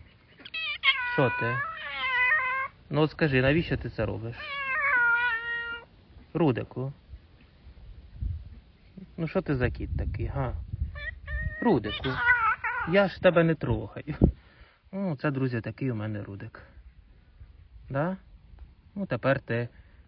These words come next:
Ну, тепер ти лащишся. Дурко. А Ляля гарна дівчинка, Ляля не кусається. Да, Лялю? Принаймні господаря не куса. Ух ти ж така.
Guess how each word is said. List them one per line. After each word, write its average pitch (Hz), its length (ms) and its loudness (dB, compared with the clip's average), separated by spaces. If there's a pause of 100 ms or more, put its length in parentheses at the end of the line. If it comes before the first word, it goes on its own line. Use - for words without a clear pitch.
(960)
Ну, 135 120 -4
тепер 127 320 -2
ти - 120 -8
лащишся. 104 640 -10 (320)
Дурко. 151 460 -4 (1700)
А 127 140 -2
Ляля 143 260 4
гарна - 360 -8
дівчинка, 113 540 -6
Ляля 107 220 -2
не 104 120 -4
кусається. - 720 -2 (120)
Да, 156 160 4
Лялю? - 280 4 (1600)
Принаймні 120 420 0
господаря 110 600 -8
не - 100 -12
куса. - 360 -12 (2250)
Ух 170 260 -10
ти 123 160 -10
ж - 140 -14
така. - 360 -12